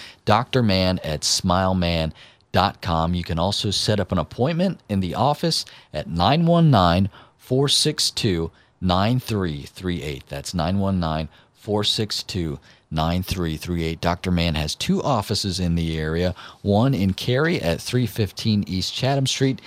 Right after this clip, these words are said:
the other in Garner off of Highway seventy. Those are both two great offices for you to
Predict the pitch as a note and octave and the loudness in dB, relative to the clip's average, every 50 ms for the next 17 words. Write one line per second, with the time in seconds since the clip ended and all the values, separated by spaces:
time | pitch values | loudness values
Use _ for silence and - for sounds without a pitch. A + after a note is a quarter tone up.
0 | - - - _ - F#2+ F2+ F2 E2+ E2+ E2+ E2+ D#2+ D2+ D#2+ D2+ - F#2 F#2+ G2 | -20 -20 -20 _ 0 2 2 4 4 2 2 0 0 0 0 0 2 2 4 4
1 | G2 G2 G2 - - E2 E2 D#2 - - F2 - - - - G2 F#2 F2+ F#2 F2 | 4 2 2 0 0 0 0 0 -2 -6 -10 -12 -12 -12 -6 -4 -4 -2 -2 -2
2 | F2 E2+ E2+ E2+ - - - - G#2 G2 D#2 E2+ D2+ D2 D2 D2 D2+ D2+ C#2+ D2+ | -4 -4 -4 -4 -4 -4 0 2 2 2 2 0 -2 -4 -6 -6 -8 -10 -10 -10
3 | D#2 C#2 D2 D2+ D2 - - - - - _ _ - - A#2+ A2 A#2 G#2 G2 F2 | -10 -8 -8 -8 -8 -10 -14 -20 -20 -20 _ _ -4 -4 -2 0 0 0 2 2
4 | F2 E2 E2 D#2 - - - - F#2 F2 E2+ - - F2 D#2+ D#2+ D#2 D#2+ D#2+ D#2 | 2 0 0 -2 -6 -8 -8 -6 -4 -4 -6 -6 -6 -8 -6 -6 -6 -6 -8 -10
5 | - - E2+ D#2+ D2+ | -10 -10 -10 -10 -10